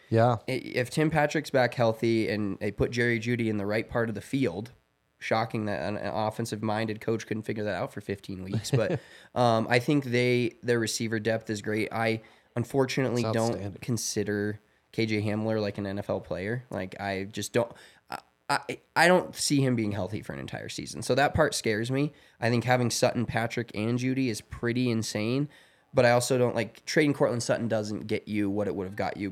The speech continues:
Speaker 2: Pro Bowl Cortland Sutton of two years ago.
Speaker 1: Absolutely.
Speaker 2: I just do not, like, the two trade targets that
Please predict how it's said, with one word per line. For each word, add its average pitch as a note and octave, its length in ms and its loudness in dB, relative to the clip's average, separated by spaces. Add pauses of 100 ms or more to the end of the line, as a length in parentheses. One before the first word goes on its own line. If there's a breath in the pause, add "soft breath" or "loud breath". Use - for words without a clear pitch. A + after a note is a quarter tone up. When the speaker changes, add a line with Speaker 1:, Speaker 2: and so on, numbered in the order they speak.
Speaker 2:
Pro G#2+ 360 -2
Bowl G#2 260 -4
Cortland F#2+ 360 -4
Sutton F#2 240 -4
of E2+ 60 -10
two F#2+ 200 -2
years F#2+ 260 -4
ago. B2 300 2
Speaker 1:
Absolutely. G#2 480 -4
Speaker 2:
I D3 160 4
just C3+ 340 -2
do C3 220 4
not, A#2+ 280 0
like, G#2+ 180 -4
the A2+ 60 -6
two D3 240 0
trade B2+ 280 0
targets A2+ 400 0
that G#2+ 320 -4